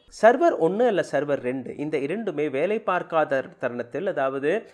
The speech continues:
சர்வர் டவுனாக இருக்கக்கூடிய தருணத்தில் இன்னொரு பேக்கப் சர்வர் இருக்கும். இந்த பேக்கப் சர்வர் வழியாக தான் ஒட்டுமொத்த என் எஸ் சி யே அன்னைக்கு இயங்கும். ஆனால் இந்த இடத்தில் இன்னொரு விஷயம் இருக்கிறது. இந்த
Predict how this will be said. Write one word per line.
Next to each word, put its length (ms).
சர்வர் 300
டவுனாக 580
இருக்கக்கூடிய 360
தருணத்தில் 680
இன்னொரு 440
பேக்கப் 420
சர்வர் 200
இருக்கும். 460
இந்த 640
பேக்கப் 400
சர்வர் 280
வழியாக 480
தான் 340
ஒட்டுமொத்த 540
என் 220
எஸ் 160
சி 160
யே 380
அன்னைக்கு 640
இயங்கும். 560
ஆனால் 600
இந்த 240
இடத்தில் 440
இன்னொரு 300
விஷயம் 300
இருக்கிறது. 480
இந்த 320